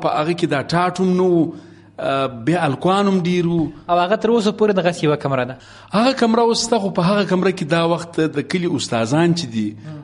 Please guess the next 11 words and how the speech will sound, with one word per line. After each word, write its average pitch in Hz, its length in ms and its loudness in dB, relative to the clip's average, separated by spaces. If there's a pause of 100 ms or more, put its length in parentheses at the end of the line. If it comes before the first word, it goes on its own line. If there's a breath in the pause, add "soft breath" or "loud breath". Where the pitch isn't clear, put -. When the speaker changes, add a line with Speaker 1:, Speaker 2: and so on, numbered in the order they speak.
(200 loud breath)
Speaker 1:
هغه 151 420 0
د 127 140 -4 (100)
ډېر 123 220 0
غازي 113 200 -2
خان 143 260 0
سره 120 200 -6
تعلق 127 440 -2
لري، 113 280 -4 (300 loud breath)
هغه 175 240 0
پکې 220 240 -4
اوسېږي. 170 680 -2